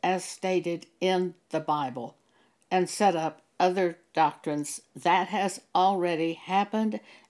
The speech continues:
and continues to happen. It will continue to happen until Jesus returns and judges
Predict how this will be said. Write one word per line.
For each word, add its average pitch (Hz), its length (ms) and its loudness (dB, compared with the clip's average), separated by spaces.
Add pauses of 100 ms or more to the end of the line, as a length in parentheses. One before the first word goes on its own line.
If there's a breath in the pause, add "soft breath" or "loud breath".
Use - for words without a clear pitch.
(100)
and 226 280 2
continues 220 760 0
to 160 80 -10
happen. 160 500 -4 (380 loud breath)
It 208 280 2
will 233 380 6
continue 143 640 -4
to 139 100 -6
happen 147 460 -6 (100)
until 185 440 0
Jesus 151 580 -6
returns 151 640 -4 (160)
and 180 280 0
judges 147 640 -4